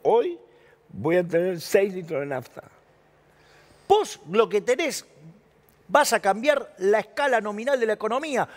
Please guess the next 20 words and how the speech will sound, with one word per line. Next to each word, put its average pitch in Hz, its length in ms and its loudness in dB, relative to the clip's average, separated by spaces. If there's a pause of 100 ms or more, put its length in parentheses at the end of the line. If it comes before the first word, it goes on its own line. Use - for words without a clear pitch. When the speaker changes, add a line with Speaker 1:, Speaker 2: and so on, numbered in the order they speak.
(140)
Speaker 2:
No 240 140 4
vas 320 200 4
a 226 100 -4
tener 220 240 -4
un, 214 220 -10 (180)
es 277 140 2
como, 277 320 -2 (220)
te, 254 180 -2
te 294 80 -2
hago 320 80 2
una 240 160 2
pregunta. 123 540 -4
Dame 294 240 0
el 170 160 -2
billete. 107 520 -8 (1800)
Vení. 113 160 -8 (3000)
Y 127 80 -8
préstame 165 340 4
la 131 80 6
lapicera. 104 500 -2